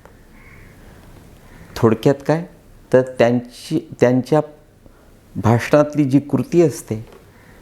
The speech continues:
ते नक्की प्रत्यक्षात उतरवून मोकळे होतात.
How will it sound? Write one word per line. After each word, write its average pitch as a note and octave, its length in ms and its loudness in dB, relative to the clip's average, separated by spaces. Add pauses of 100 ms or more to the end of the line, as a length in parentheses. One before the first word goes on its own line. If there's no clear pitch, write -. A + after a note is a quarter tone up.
(520)
ते D3 360 0 (680)
नक्की D3+ 420 2 (680)
प्रत्यक्षात B2 500 -4 (160)
उतरवून B2+ 400 0 (800)
मोकळे A2+ 440 2
होतात. A2 260 -2